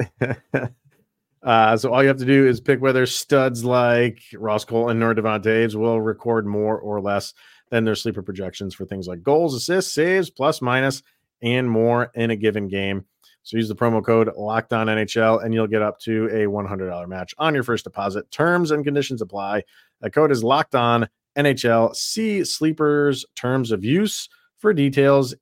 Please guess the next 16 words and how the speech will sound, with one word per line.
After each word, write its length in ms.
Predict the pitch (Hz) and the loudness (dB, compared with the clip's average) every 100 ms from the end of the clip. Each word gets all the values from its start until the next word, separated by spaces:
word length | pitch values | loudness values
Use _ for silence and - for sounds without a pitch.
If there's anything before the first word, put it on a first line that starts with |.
| - | -2
and 500 | 139 139 120 123 143 147 - | 2 2 2 2 0 -2 0
locational 1300 | 127 151 160 165 - - 147 139 123 120 117 117 - _ _ _ _ | 2 4 2 2 -4 -4 -4 -2 -2 0 2 0 -4 _ _ _ _
availability. 800 | 113 107 101 92 87 80 76 71 _ _ _ _ _ _ _ _ _ _ _ _ _ _ _ _ _ _ _ _ _ _ _ _ _ _ _ _ _ _ - - _ _ _ _ | 0 0 0 -2 -6 -10 -12 -16 _ _ _ _ _ _ _ _ _ _ _ _ _ _ _ _ _ _ _ _ _ _ _ _ _ _ _ _ _ _ -20 -20 _ _ _ _
All 80 | 139 | 2
right, 100 | 135 | 4
let's 140 | 123 117 | 2 0
get 220 | 160 - | 0 0
to, 460 | - 151 151 147 147 | 2 4 6 4 4
uh, 280 | 131 127 131 | 4 4 4
this 220 | 127 123 | 0 -4
December 960 | - 123 113 - 131 127 120 117 113 113 | -4 -6 -6 -2 0 2 2 4 4 0
schedule. 880 | - - - - 110 98 101 104 143 | -4 -10 -8 -2 -2 -2 -2 -2 -2
We're 140 | 151 | -2
gonna 200 | 120 104 | -2 -4
do, 440 | 98 98 98 98 95 | -6 -4 -2 -2 -4
uh, 380 | 92 92 90 | -4 -4 -6